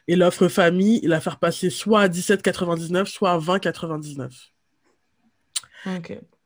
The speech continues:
Speaker 1: Et, euh, évidemment, enfin, ils, ils ont pas expliqué la raison, euh, la raison de ce changement, mais je crois que le changement existe déjà en Belgique et en Suisse.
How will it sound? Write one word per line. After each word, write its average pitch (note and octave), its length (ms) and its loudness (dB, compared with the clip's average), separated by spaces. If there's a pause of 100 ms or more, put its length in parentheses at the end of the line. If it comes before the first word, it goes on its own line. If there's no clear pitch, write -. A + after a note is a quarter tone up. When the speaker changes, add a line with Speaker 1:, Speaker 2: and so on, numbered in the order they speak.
Speaker 1:
Et, A3 360 8
euh, D#3+ 520 2 (120)
évidemment, G#3 840 2 (240)
enfin, D#3 220 -4
ils, F#3 100 -2
ils F#3 240 2
ont F3+ 40 -4
pas G#3+ 120 2
expliqué A3 340 -2
la E3+ 160 2
raison, F3+ 500 -2
euh, C3 360 -6 (440)
la D#3+ 180 -2
raison F3 300 0
de F#3 60 -6
ce E3 140 -6
changement, E3+ 460 -4
mais F3 100 -2
je - 80 -6
crois F3+ 140 -4
que F#3 80 -6
le D#3+ 60 -4
changement E3+ 280 -6
existe D#3 320 -8
déjà E3+ 320 -4
en E3+ 120 -2
Belgique D#3 440 -4
et D3+ 40 -6
en C#3+ 100 -6
Suisse. - 420 -10